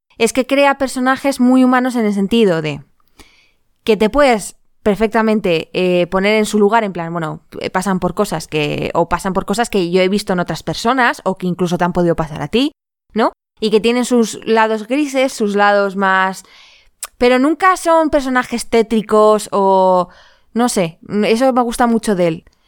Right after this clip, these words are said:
O sea, no es desagra-, no es una lectura desagradable, hasta los malos malísimos no es algo que digas, "Me está desagradando". Y, mm, y nada, ¿a quién crees tú, o sea, a quién le dirigirías esta novela y cómo la venderías?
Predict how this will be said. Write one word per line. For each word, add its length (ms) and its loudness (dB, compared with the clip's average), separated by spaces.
O 60 -20
sea, 100 0
no 100 2
es 80 2
desagra-, 340 2
no 80 -4
es 120 -8
una 100 4
lectura 280 2
desagradable, 500 0
hasta 200 0
los 220 0
malos 680 2
malísimos 920 0
no 180 2
es 140 0
algo 180 0
que 100 0
digas, 360 2
"Me 80 -4
está 180 0
desagradando". 720 -4
Y, 320 2
mm, 520 0
y 80 0
nada, 300 0
¿a 60 -4
quién 200 -6
crees 220 -4
tú, 220 0
o 40 -8
sea, 400 -2
a 140 -4
quién 180 -6
le 80 0
dirigirías 680 0
esta 380 -2
novela 240 2
y 60 -2
cómo 200 0
la 120 4
venderías? 640 -10